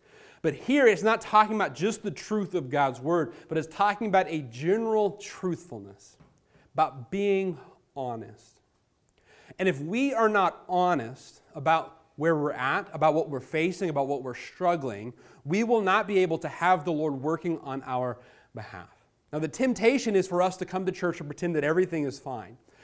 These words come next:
For us to put on our happy face, even though we have been upset all week, we've been fighting with everyone, we've been depressed, we've been unhappy,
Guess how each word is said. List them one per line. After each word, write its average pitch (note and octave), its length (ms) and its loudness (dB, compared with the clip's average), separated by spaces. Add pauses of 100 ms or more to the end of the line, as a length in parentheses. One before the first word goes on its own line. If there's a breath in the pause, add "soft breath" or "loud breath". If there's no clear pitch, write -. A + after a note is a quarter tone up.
(160 soft breath)
For F3 120 4
us F3+ 100 4
to F#3 100 -2
put G3 180 2
on G3 140 4
our E3+ 80 4
happy E3+ 300 -2
face, F#3 320 0
even F3+ 180 -2
though E3+ 120 2
we E3 160 2
have E3 140 0
been D#3+ 160 0
upset E3 440 0
all C#3+ 200 2
week, F3+ 300 0
we've D3 140 -2
been C3+ 100 -6
fighting F3 320 2
with E3+ 140 -4
everyone, D#3 440 -2 (200 loud breath)
we've D3+ 140 -2
been C#3 120 -2
depressed, E3+ 440 2
we've D3+ 100 -2
been C#3+ 120 -2
unhappy, D#3+ 540 -2